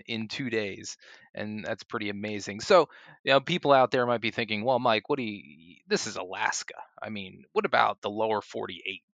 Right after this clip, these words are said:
You know, let's get back to home. I mean, Alaska's Alaska. It snows all the time, blah, blah, blah, blah, blah." <laughs> Yeah, but gotta give some love up there, you know? Um, but in the lower forty-eight, Mount S-,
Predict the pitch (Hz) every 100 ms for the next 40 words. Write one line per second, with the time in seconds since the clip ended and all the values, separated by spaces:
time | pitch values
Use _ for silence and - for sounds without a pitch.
0 | _ 117 107 104 147 - 147 113 _ -
1 | 117 - _ 104 - 123 117 104 104 101
2 | 98 104 120 123 113 92 92 95 98 -
3 | - 90 - 95 95 90 90 90 92 87
4 | 90 95 85 85 87 87 82 87 113 -
5 | - - 160 135 160 - - - - -
6 | - - 202 - 135 113 - - - -
7 | - 339 147 117 - 131 175 104 113 -
8 | - - _ - 104 98 107 151 - -
9 | - - - - - 131 131 120 123 123
10 | 123 123 120 127 - - _ _ 127 147
11 | 147 156 160 202 208 - 196 170 190 196
12 | 147 131 143 151 - - - -